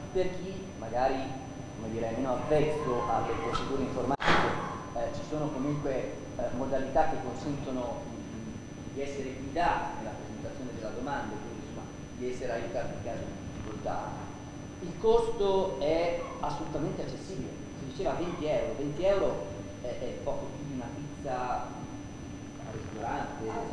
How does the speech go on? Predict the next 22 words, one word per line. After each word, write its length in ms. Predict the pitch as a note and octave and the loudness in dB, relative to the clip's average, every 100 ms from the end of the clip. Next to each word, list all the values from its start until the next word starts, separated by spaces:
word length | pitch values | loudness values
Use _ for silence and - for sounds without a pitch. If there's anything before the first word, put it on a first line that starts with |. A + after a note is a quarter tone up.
| - - - | -6 -6 -8
si 60 | - | -6
direbbe, 460 | A#2 B2 - A2 G#2+ G#2 - - - | -2 0 -2 -4 -4 -6 -8 -8 -4
è, 260 | B2+ B2+ - | 0 4 4
è 40 | |
un 100 | C#3 - | 4 4
costo 360 | - - - - - - | 2 2 0 -2 -6 -2
veramente 600 | D#3+ D#3+ D#3 D3+ - F#3 | 4 6 6 4 0 0
accessibile 840 | B3 - - - E3 D#3 D#3 D#3 D3+ - - - - | 0 0 -4 -6 -4 -2 2 2 2 -2 -6 -8 -4
a 140 | D3 C#3 | 0 0
chiunque. 460 | C3 B2+ - - A2+ | 2 0 -2 -4 -2
Non 180 | F3+ G3+ - | 0 0 4
solo, 200 | A#3 - - | 4 4 2
come 200 | - - | -2 -2
si 100 | - - | -4 -4
diceva 220 | - D#3+ | 2 2
poco 200 | - - - | 2 0 0
fa, 240 | G#2+ F2 - - - - - | 0 0 -2 -4 -6 -6 -2
qualora 880 | D#3+ D#3+ E3 A3+ B3 G#3+ G#3 - - D3+ | 8 10 12 10 10 8 8 6 2 0
il 160 | E3 | 2
ricorrente, 1300 | E3 D#3+ D3+ - - - B2 B2 D3 C#3 - - - | 4 6 6 6 0 -2 -2 -2 0 0 -2 -4 -4
cioè 100 | C3 | -4
l'utente 440 | - - E3+ E3+ | -4 -4 -4 -4